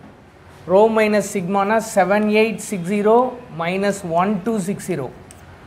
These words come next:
divided by nine into, oh, sorry, இது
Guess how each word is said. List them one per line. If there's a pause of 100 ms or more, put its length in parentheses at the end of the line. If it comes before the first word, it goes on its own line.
(560)
divided
by (1400)
nine
into, (1900)
oh, (120)
sorry, (120)
இது